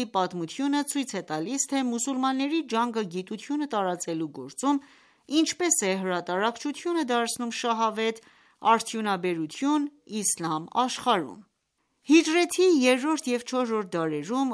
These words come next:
որն իսլամական քաղաքակրթության զարգացման ու վեհության գագաթնակետն է համարվում,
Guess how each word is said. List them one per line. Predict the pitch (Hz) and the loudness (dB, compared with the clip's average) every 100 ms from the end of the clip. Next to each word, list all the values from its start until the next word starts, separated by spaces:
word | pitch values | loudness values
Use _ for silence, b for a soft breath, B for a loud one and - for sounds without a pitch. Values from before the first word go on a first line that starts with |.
| 185 | -2
որն | 202 311 320 | 0 2 2
իսլամական | 269 226 233 214 208 262 | 0 0 -2 -2 0 -2
քաղաքակրթության | 240 202 190 196 185 185 - 185 247 247 | 0 0 0 -2 -6 -8 -10 -8 -4 -4
զարգացման | 196 170 165 160 160 233 262 | -2 -2 -2 -4 -2 -2 -2
ու | 254 | -2
վեհության | 185 175 170 - 233 214 | -2 -4 -6 -6 -4 -2
գագաթնակետն | 190 208 240 247 247 240 240 - 151 | -2 0 -2 -2 -6 -2 -4 -4 -10
է | |
համարվում, | 156 135 143 139 202 294 | -10 -10 -12 -6 0 0